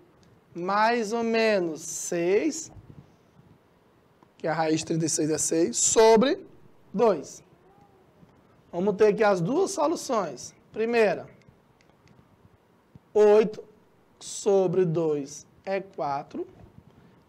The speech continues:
E a outra fica menos quatro dividido por dois, que dá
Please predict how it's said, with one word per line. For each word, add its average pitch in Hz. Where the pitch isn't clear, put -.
E 220
a 220
outra 202
fica 196
menos 185
quatro 180
dividido 170
por 202
dois, 185
que 240
dá 180